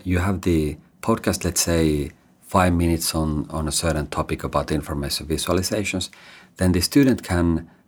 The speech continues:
herself, himself, uh, look at different examples on her, his phone,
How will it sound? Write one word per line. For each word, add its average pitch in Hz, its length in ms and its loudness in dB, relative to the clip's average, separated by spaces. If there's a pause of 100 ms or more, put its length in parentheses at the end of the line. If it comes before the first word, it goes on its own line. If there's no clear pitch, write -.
herself, 98 680 2
himself, 82 720 0
uh, 73 280 -4
look 85 220 0
at 78 160 -4
different 82 400 -2
examples 95 720 -2 (1080)
on 82 180 -2
her, 73 420 -2
his - 640 -6
phone, 80 840 0